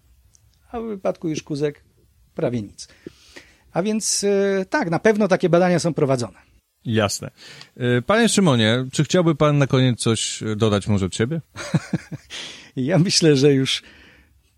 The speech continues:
Speaker 1: tyle powiedziałem, że, że w tej chwili, w tej chwili, cóż, nic mi do głowy nie przychodzi poza tym, żeby może wszystkich państwa słuchaczy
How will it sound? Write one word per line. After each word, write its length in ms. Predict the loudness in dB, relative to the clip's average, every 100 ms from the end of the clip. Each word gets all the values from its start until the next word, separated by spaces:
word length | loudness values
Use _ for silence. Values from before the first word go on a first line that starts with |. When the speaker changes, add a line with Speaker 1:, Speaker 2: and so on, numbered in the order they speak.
| _
Speaker 1:
tyle 220 | 0 2
powiedziałem, 600 | 4 4 6 6 6 4
że, 340 | 4 4 2 2
że 160 | 2
w 60 | 2
tej 180 | 2 2
chwili, 400 | 0 0 0 -2
w 80 | -4
tej 180 | -4
chwili, 400 | -4 -6 -4 -4 -6 -14 -20 -20 _
cóż, 320 | -8 -8 -2
nic 240 | -2 0
mi 100 | 0
do 100 | 0
głowy 300 | 0 0 2
nie 120 | 0 0
przychodzi 520 | -2 0 2 2 0
poza 260 | -2 -2
tym, 480 | -2 2 2 4 2
żeby 260 | 0 -4 -2
może 340 | -2 0 0
wszystkich 460 | -2 -6 -4 -6 -6
państwa 400 | -6 -6 -4 -4
słuchaczy 680 | -4 -6 -4 -4 -4 -4